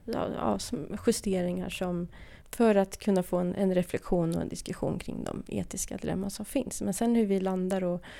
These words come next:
och det, det får vi, det får vi återkomma om när vi kommer till landsdagarna. Så. För det är inte klart.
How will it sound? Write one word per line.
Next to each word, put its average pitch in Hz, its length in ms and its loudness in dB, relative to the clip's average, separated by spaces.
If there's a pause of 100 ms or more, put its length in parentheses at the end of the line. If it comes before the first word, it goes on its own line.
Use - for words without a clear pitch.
(100)
och - 220 -8
det, - 140 -4
det 190 100 -2
får 220 180 2
vi, 185 320 4 (160)
det 214 80 -2
får 214 180 0
vi 202 120 4
återkomma 190 440 0
om 180 100 -2
när 180 120 0
vi 180 180 -6 (120)
kommer 190 220 0
till 190 140 0
landsdagarna. 208 600 -2
Så. - 140 -10 (300)
För - 80 -16
det 202 80 -4
är 196 40 0
inte 180 180 -4
klart. - 340 -6